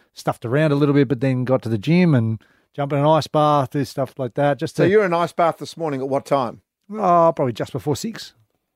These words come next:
Speaker 2: Okay, so you're in an ice bath before six o'clock this morning. When you woke up at five, ten past five,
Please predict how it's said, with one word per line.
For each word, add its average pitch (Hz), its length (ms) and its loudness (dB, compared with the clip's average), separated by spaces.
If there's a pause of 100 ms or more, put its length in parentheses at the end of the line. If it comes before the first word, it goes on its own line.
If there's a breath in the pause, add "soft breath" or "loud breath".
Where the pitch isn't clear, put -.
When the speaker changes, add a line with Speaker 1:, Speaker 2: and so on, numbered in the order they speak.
(220)
Speaker 2:
Okay, 156 300 0
so - 140 -4
you're 202 100 4
in 160 80 0
an 170 60 4
ice 175 120 0
bath 160 260 2
before 175 300 -2
six - 220 -4
o'clock 147 160 0
this 143 140 -10
morning. 151 240 0 (340 soft breath)
When 247 160 0
you 254 140 -2
woke 196 260 2
up 185 180 -4
at 139 120 -10
five, 143 360 -2
ten 147 200 -4
past 131 280 -2
five, 131 380 0